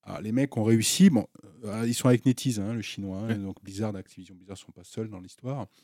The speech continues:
Speaker 1: Ils ont réussi à faire rentrer, euh, Diablo trois, parce que c'est une sorte de Diablo trois ou de Diablo trois et demi, dans un smartphone. Ça, ok, tu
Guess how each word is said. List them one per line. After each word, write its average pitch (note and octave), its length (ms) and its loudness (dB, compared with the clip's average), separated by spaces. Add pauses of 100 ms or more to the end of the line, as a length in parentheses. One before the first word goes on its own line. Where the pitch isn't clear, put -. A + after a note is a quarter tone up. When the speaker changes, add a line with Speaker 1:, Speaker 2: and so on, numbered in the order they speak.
(480)
Speaker 1:
Ils G2+ 160 -6
ont G#2 80 0
réussi C3+ 760 0
à G2 180 -8
faire F#2 340 -10
rentrer, A2+ 720 -2 (260)
euh, - 20 -20 (440)
Diablo G#2 280 -8
trois, C3+ 380 -6 (100)
parce - 80 -20
que - 80 -20
c'est - 140 -20
une - 80 -20
sorte F2+ 200 -6
de E2+ 40 -14
Diablo E2 260 -18
trois G2+ 300 -10
ou G2 100 -10
de E2+ 80 -18
Diablo F2 280 -16
trois G2 220 -10
et F#2+ 40 -8
demi, A#2+ 260 -2 (760)
dans C3+ 240 2
un G#2 80 -6
smartphone. C3+ 600 -10 (260)
Ça, G2+ 220 -12
ok, F#2+ 120 -12 (140)
tu - 80 -20